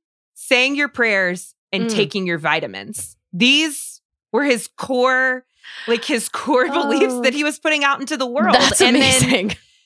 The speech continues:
Speaker 1: and then as the, you know, cookie crumbled, and basically as he got a reality show called Hogan Knows Best, which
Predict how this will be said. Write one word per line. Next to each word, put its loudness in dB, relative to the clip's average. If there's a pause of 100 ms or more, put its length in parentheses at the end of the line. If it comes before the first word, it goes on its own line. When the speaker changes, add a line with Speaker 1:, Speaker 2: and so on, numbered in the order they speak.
(300)
Speaker 1:
and 2
then 0 (200)
as -2
the, 0 (120)
you -4
know, 0
cookie -2
crumbled, 0
and 0 (340)
basically 0
as 0
he -2
got 0
a -4
reality 0
show -2
called -2
Hogan -4
Knows -4
Best, 0
which -8